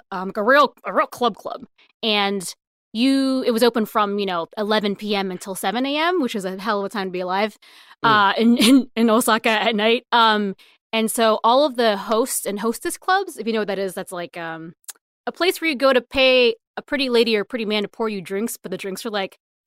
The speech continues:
Speaker 1: a thousand dollars each. Um,
Speaker 2: Mm-hmm,
Speaker 1: and
Speaker 2: okay.
Speaker 1: you're, like, not dating. But anyway, the point is, th-, those cl-, those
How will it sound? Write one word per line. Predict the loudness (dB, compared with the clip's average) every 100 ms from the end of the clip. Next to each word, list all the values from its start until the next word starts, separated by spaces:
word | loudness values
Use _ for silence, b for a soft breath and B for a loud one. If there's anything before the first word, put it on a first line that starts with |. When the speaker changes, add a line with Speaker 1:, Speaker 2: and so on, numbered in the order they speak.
| -12
Speaker 1:
a | -6
thousand | -4 -4
dollars | -4 -4 -4
each. | -6 -8 -14 B B B
Um, | 4 4 4 2
Speaker 2:
Mm-hmm, | 2
Speaker 1:
and | 2 2 0 -4
Speaker 2:
okay. | -4 -4 -2
Speaker 1:
you're, | 2 4
like, | 4 4
not | 2 2
dating. | 0 0 0
But | -2
anyway, | -2
the | 0
point | 2
is, | 2 -2 B B -14
th-, | 0
those | 0 0
cl-, | 0
those | 2 2